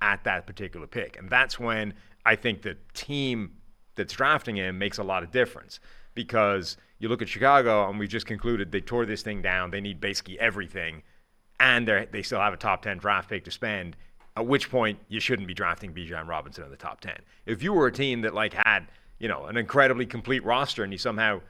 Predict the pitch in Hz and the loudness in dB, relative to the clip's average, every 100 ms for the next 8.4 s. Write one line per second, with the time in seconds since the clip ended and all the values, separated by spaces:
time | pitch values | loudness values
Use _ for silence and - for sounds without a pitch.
0 | - - - 120 - 135 135 73 - 113 | -18 -8 -4 -4 -2 -2 0 -4 -8 -6
1 | 98 113 - 127 127 127 123 107 101 101 | -2 -2 0 -2 2 2 2 0 2 2
2 | 95 107 95 - 110 90 - - - - | 0 -4 -4 -4 -4 -4 -6 -18 -14 -6
3 | 113 113 - 101 104 104 113 98 92 87 | 0 0 0 -2 0 -2 -4 -6 -6 -6
4 | - - - 71 82 110 92 104 85 92 | -12 -20 -14 -12 -10 -8 -4 -4 -6 -10
5 | 87 90 92 80 - 104 95 - 90 - | -8 -6 -6 -6 -8 -8 -6 -4 -4 -6
6 | 85 78 107 101 95 95 - 110 151 107 | -12 -8 -6 -6 -8 -10 -6 0 0 0
7 | 90 - - - 123 160 147 117 98 - | -2 -8 -10 -2 2 4 4 4 2 0
8 | 110 110 135 - | 0 4 2 2